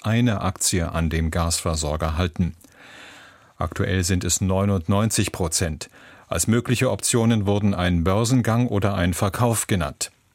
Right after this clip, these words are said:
Uniper war als größter deutscher Gasimporteur zweitausendzweiundzwanzig in Schieflage geraten, als Russland nach dem Angriff auf die Ukraine kein Gas mehr lieferte.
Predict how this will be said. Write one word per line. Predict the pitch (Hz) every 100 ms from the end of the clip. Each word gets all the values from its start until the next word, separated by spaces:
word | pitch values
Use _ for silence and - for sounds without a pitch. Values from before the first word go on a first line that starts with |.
| _ _ - - - _
Uniper | - 123 117 117 95
war | 101 104
als | 98 98 - -
größter | 92 101 135 - 123
deutscher | 104 117 - 107
Gasimporteur | 101 120 - 120 110 104 - 110 107
zweitausendzweiundzwanzig | - 101 101 98 98 - 117 107 - 110 117 95
in | 104 95
Schieflage | - 127 - 90 85 87
geraten, | 92 85 90 104 123
als | 101 95 -
Russland | 85 107 - 117 131 139
nach | 98 87
dem | - 82
Angriff | 78 98 107 110 -
auf | 92 85
die | 92
Ukraine | 92 87 90 92 104 101
kein | - 95 92
Gas | 95 104 -
mehr | 92 82
lieferte. | 78 82 87 82 82